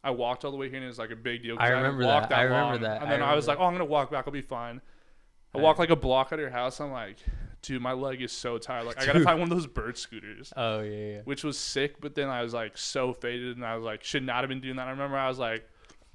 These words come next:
Speaker 2: We did
Speaker 1: fucking
Speaker 2: drink a couple.
Speaker 1: Yeah, I was weaving out of traffic. I went in the Taco Bell drive-thru on that bird scooter. I thought it was
Speaker 2: No,
Speaker 1: the
Speaker 2: you
Speaker 1: fun-,
Speaker 2: did
Speaker 1: yeah, <laughs> I
Speaker 2: not.
Speaker 1: thought it was the funniest shit ever. And I was like,
Speaker 2: Post-podcast.
Speaker 1: lady, like, did not think it was funny at all. I was like, "Dude, do people do this a lot?" She's like, "Yes." It's like the Taco Bell that people, like, walk through.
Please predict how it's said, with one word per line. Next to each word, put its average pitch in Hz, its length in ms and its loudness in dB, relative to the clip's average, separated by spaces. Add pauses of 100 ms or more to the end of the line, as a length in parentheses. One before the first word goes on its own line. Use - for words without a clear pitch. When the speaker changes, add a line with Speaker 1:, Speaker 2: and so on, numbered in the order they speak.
(200)
Speaker 2:
We 156 180 -2
did 147 200 2
Speaker 1:
fucking - 40 -4
Speaker 2:
drink 120 280 -2
a 101 220 0
couple. 107 200 -4
Speaker 1:
Yeah, 107 380 -2
I 160 120 2
was 143 240 0
weaving 160 560 -4
out 160 140 0
of 143 80 -8
traffic. 151 240 2
I 147 40 2
went 147 120 0
in 151 60 -2
the 139 100 -2
Taco 139 320 0
Bell 135 160 0
drive-thru 123 500 0
on 139 60 -8
that 127 180 -6
bird 120 240 -6
scooter. 131 280 -8
I 123 40 -6
thought 123 80 -4
it 123 60 0
was 113 80 0
Speaker 2:
No, 110 60 0
Speaker 1:
the 107 60 -4
Speaker 2:
you 107 60 -4
Speaker 1:
fun-, 139 140 0
Speaker 2:
did - 100 0
Speaker 1:
yeah, 175 160 2
<laughs> - 120 0
I - 40 -2
Speaker 2:
not. 175 80 6
Speaker 1:
thought 208 80 2
it - 40 4
was 180 100 2
the 185 80 2
funniest 170 420 -2
shit 151 160 0
ever. 151 220 -2
And 147 80 -6
I 147 80 -4
was 143 160 -8
like, 127 220 -8 (520)
Speaker 2:
Post-podcast. 113 480 -2
Speaker 1:
lady, 202 240 6
like, 202 340 4 (320)
did 139 160 -2
not 131 280 2
think 127 180 -4
it - 20 -4
was 117 140 -8
funny 110 220 -10
at - 40 -12
all. - 180 -12
I - 40 -14
was 160 140 -10
like, 165 80 -12
"Dude, 214 240 -2
do 185 120 -4
people 233 260 2
do 170 140 -2
this 214 140 -2
a 262 60 0
lot?" 240 120 2
She's 185 120 -6
like, 147 260 0
"Yes." - 460 -8 (280)
It's 151 140 -4
like 165 160 2
the 180 80 -2
Taco 143 320 -4
Bell 143 120 -2
that 147 100 -8
people, 135 200 -12
like, 117 220 -8
walk 101 300 -12
through. 123 260 -10